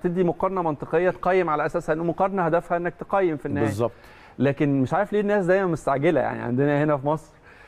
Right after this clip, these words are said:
Speaker 1: آه، فبس مس-، مستر موسيماني الوحيد اللي، اللي يمكن اسمه اتردد كتير أو اتحط جنب مستر جوزيه، وقال لك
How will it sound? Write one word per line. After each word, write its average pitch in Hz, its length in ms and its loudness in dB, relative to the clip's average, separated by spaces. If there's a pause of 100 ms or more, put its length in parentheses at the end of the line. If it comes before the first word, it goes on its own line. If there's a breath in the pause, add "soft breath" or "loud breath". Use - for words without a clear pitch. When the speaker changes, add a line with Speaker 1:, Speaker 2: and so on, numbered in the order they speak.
(220 loud breath)
Speaker 1:
آه، - 320 0
فبس 127 460 0
مس-، 180 300 -2
مستر 151 340 0
موسيماني 151 640 2
الوحيد 127 500 2
اللي، 120 220 2
اللي 110 380 0
يمكن 135 380 0
اسمه 147 220 0
اتردد 147 440 -2
كتير 143 300 -4
أو 113 140 0
اتحط - 260 -6 (380)
جنب 147 340 0
مستر 131 360 -2
جوزيه، 117 260 -2
وقال 151 200 0
لك - 260 -4